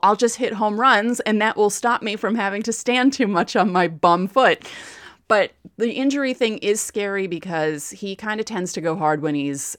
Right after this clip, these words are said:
training and working out. And a lot of his injuries are, you know, sports hernia or something in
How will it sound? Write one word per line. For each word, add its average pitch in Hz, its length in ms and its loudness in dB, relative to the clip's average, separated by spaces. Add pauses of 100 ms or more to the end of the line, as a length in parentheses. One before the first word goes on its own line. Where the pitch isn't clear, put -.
training 170 480 -2
and 156 200 -4
working 147 320 -4
out. 160 240 0
And 160 100 -2
a 151 40 0
lot 156 180 2
of 151 60 -2
his 151 160 -8
injuries 151 580 -6
are, 139 220 0
you 170 160 -4
know, 135 220 -6
sports - 480 0
hernia 147 600 -4
or 151 400 2
something 180 640 -2
in 160 320 -2